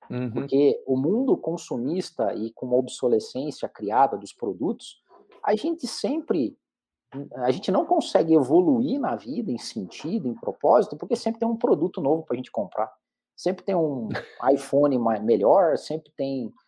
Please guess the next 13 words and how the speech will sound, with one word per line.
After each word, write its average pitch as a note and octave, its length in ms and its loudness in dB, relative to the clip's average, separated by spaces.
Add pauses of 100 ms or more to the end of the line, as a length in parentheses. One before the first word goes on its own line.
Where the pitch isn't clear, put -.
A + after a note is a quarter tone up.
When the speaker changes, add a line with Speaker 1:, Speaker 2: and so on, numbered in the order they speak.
(200)
Speaker 2:
um D3 140 -2
carro A#2+ 380 2
melhor, A2+ 440 0
sempre - 220 -6
tem E3 80 -2
uma D#3 160 -2
casa A#2 460 -2
melhor, G2+ 340 -2
sempre - 200 -10
tem E3+ 100 -2
uma D#3+ 120 2
moda A#2 440 2
melhor. G#2 440 -4